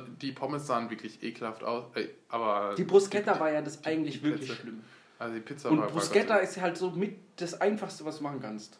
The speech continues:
Speaker 1: Ja, das stimmt. Das stimmt, da gebe ich Ihnen vollkommen recht.
Speaker 2: Und dann schreiben andere Leute, die Bruschetta war hervorragend.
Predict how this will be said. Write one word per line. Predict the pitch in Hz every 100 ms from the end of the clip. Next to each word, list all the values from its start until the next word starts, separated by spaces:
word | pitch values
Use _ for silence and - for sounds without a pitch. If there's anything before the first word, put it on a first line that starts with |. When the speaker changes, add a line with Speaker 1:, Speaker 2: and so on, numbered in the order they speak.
| -
Speaker 1:
Ja, | 104 - _ _ _
das | 123
stimmt. | - 92 - _ _ _ _
Das | 131
stimmt, | - 220 220 180
da | 165 160
gebe | 170 165
ich | -
Ihnen | 147 143
vollkommen | 143 151 147 123
recht. | 123
Speaker 2:
Und | 147
dann | 156 -
schreiben | 170 190 165
andere | - 175
Leute, | 170
die | 170
Bruschetta | 165 170 - 175 165
war | 160
hervorragend. | 160 156 196 202 92 - -